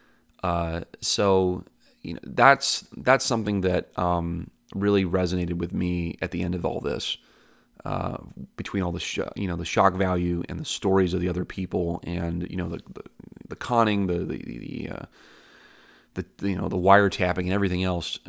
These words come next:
to me, that's something that I took from this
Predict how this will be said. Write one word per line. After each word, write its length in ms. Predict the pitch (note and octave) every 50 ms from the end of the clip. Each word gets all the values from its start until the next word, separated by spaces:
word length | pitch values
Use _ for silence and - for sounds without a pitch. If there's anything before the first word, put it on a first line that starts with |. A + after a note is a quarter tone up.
| - - _
to 100 | - G#2+
me, 580 | G#2+ A2+ A#2 A#2 A2+ A2 G#2+ G#2 G2 F#2 - - - _ -
that's 300 | - F#2+ G2 G2 G2+ -
something 260 | - G2+ F#2+ F2+ F2+ F2+
that 200 | F2 E2+ - -
I 80 | - E2+
took 200 | - - F#2 -
from 200 | - F2 E2+ E2+
this 340 | F2 E2+ E2 - - -